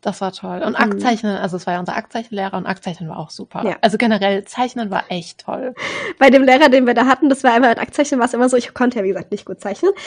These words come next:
Speaker 2: Und ich fand das immer so süß, weil wir hatten ja den Kontrast zwischen diesem Lehrer und dem Me-, Lehrer, den wir in, <laughs> in Modezeichnen
Speaker 1: In Modezeichnen
Speaker 2: hatten.
Speaker 1: hatten. Das war
Speaker 2: Der
Speaker 1: ein
Speaker 2: auch ein super
Speaker 1: Unterschied,
Speaker 2: Lehrer
Speaker 1: also,
Speaker 2: war.
Speaker 1: wow.
Speaker 2: Aber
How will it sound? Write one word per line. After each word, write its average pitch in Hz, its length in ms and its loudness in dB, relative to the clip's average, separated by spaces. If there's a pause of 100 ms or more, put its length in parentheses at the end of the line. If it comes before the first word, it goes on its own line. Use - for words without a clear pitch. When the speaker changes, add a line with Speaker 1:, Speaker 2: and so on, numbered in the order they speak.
(260)
Speaker 2:
Und 254 120 6
ich 254 100 6
fand 285 140 2
das 269 120 2
immer 240 180 4
so 262 80 2
süß, 285 240 4
weil 226 140 4
wir 226 60 0
hatten 262 180 0
ja 226 60 4
den 233 280 4
Kontrast 247 520 0
zwischen 220 360 -2
diesem 254 300 4
Lehrer 254 340 4
und 226 220 0
dem 220 300 4
Me-, 214 300 0
Lehrer, 220 280 2
den 214 200 2
wir 208 100 2
in, 220 100 2
<laughs> 320 680 2
in 330 140 10
Modezeichnen - 0 -
Speaker 1:
In 262 60 8
Modezeichnen 440 760 8
Speaker 2:
hatten. 440 180 6 (300)
Speaker 1:
hatten. 427 280 8 (880)
Das 330 240 10
war 311 60 6 (100)
Speaker 2:
Der 302 140 12
Speaker 1:
ein - 140 8
Speaker 2:
auch 349 100 6
ein 320 140 12
super 330 100 10 (200)
Speaker 1:
Unterschied, 494 180 12
Speaker 2:
Lehrer - 140 12
Speaker 1:
also, 523 120 10
Speaker 2:
war. 240 400 6
Speaker 1:
wow. 247 180 6
Speaker 2:
Aber 302 480 12